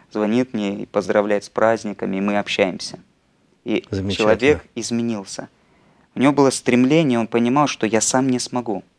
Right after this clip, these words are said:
Speaker 1: Но если я поверю полностью и приму Иисуса С-, Христа как своего Спасителя,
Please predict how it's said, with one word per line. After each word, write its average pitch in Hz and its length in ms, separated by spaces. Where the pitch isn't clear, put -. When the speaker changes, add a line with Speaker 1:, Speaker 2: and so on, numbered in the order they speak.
Speaker 1:
Но 113 340
если 123 280
я 110 100
поверю 117 560
полностью 113 540
и - 20
приму 110 320
Иисуса 107 360
С-, - 180
Христа 107 380
как - 180
своего 101 220
Спасителя, 98 680